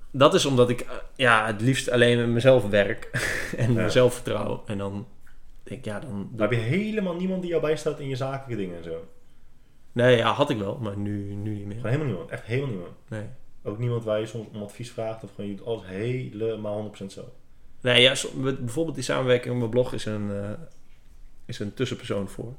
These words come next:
Speaker 2: Ja, voor die, eh, banners die je plaatst en zo.
Speaker 1: Ja, ja, dat. Alleen niet voor mijn eigen, eh,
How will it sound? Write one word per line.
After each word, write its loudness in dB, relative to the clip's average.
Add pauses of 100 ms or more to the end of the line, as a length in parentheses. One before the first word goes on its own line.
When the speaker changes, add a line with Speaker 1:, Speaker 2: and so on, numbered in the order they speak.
(480)
Speaker 2:
Ja, -4
voor -8
die, -2
eh, -8
banners -2
die -8
je -8
plaatst -10
en -12
zo. 4
Speaker 1:
Ja, 8
ja, 2
dat. 2
Alleen 4
niet 4
voor 0
mijn 2
eigen, 4 (220)
eh, -4